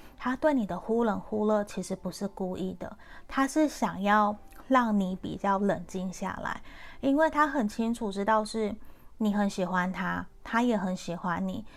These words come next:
可是面对现实，我们有点看不到未来，所以我也只能尽可能的保护你，保护我，保持保护彼此的感觉。因为他有的时候会故意有点比较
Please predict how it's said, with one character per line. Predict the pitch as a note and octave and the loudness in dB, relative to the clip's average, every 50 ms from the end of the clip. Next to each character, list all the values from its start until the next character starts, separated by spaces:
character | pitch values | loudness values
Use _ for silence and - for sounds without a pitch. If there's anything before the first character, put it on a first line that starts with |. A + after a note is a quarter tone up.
| - - | -16 -6
可 | - G#3+ | -4 -4
是 | G3 - B3+ | -2 0 2
面 | B3 B3+ C4 B3+ | 2 4 4 4
对 | B3 C4 B3 | 4 2 0
现 | A#3+ - - B3+ A#3 A3+ | 0 -2 -2 0 0 -2
实， | G#3+ - F#3+ F#3 | -2 -4 -4 -2
我 | G3 G3+ F#3+ | 0 0 0
们 | F#3+ F#3+ F#3 F#3+ | 0 0 0 0
有 | G3 F#3+ | 0 0
点 | G3 - A3 G#3+ G3+ - | 0 0 -2 -2 -2 -4
看 | - - - A#3 A3 | -4 -2 0 2 2
不 | G3+ G3+ | 2 2
到 | G3 - G3 F#3+ | 2 2 2 2
未 | G3 G3 G3+ F#3+ F3+ | 4 2 2 2 2
来， | F3+ F3+ E3 D#3 D#3+ F3+ - - - - - - | 0 -2 -4 -6 -8 -10 -14 -18 -20 -18 -14 -14
所 | - - - C4+ | -4 0 2 4
以 | C#4 C#4+ | 4 4
我 | C#4 B3+ A#3+ A3+ | 4 2 0 0
也 | A#3+ A#3 A#3 A#3+ | 0 0 -2 -2
只 | A#3 C4 A#3+ | -2 -2 -2
能 | G#3+ G3+ G3+ | 0 -2 -2
尽 | G3+ - B3+ A#3+ A#3+ | -2 -2 -2 -2 -2
可 | - - - | -2 -4 -4
能 | F#3+ F#3+ F3+ F3+ | -4 -4 -4 -2
的 | F3+ F3+ F#3 | -2 -4 -4
保 | - - E3+ E3 E3+ | -4 -4 -4 -4 -4
护 | - - B3 B3 | -2 0 0 2
你， | A3+ G#3 F#3+ F#3 | 2 2 0 -2
保 | - - D#3+ D#3+ | -6 -8 -10 -6
护 | - - G#3+ G3+ F#3+ F3 | -2 0 2 2 2 0
我， | E3+ E3 - - - - - - - - - - - - | -4 -6 -8 -10 -14 -20 -20 -20 -20 -20 -20 -20 -10 -4
保 | G#3 F#3+ F#3+ | -2 -2 -2
持 | F#3+ - F#3+ F#3+ F#3 - - - - | -2 -2 -4 -6 -6 -8 -12 -10 -6
保 | - F3 F3 | -4 -4 -4
护 | F3+ - C#4+ D4 | -2 0 2 0
彼 | C#4 - - G3+ G3 | 2 0 0 -2 -2
此 | G3 - - A3+ | 0 0 0 0
的 | G#3 F#3+ F#3 | 2 0 0
感 | F#3+ F#3+ E3+ - G3+ | 0 -2 -4 -4 -6
觉。 | G#3 - - - - - - - - - - - | -6 -6 -8 -8 -8 -10 -12 -16 -20 -20 -8 -2
因 | - C4+ C#4 | 0 2 4
为 | D#4 D#4+ C#4+ | 4 4 4
他 | C4+ D4 D4+ | 2 2 2
有 | D4 C4 G3+ | 2 2 0
的 | F#3 F3+ | -2 -4
时 | F3 F#3 | -4 -2
候 | F#3 G3 | -2 0
会 | G3+ A3+ A3 | 0 0 -2
故 | A3 - C4+ B3+ A#3+ | 0 -2 0 2 2
意 | B3 A#3+ G#3+ | 2 2 2
有 | F#3+ F#3+ F#3+ | 0 0 0
点 | G3 G#3 F#3+ | 0 -2 -2
比 | - F3 | -4 -4
较 | - - F#3 G3 G3 | -2 0 0 0 0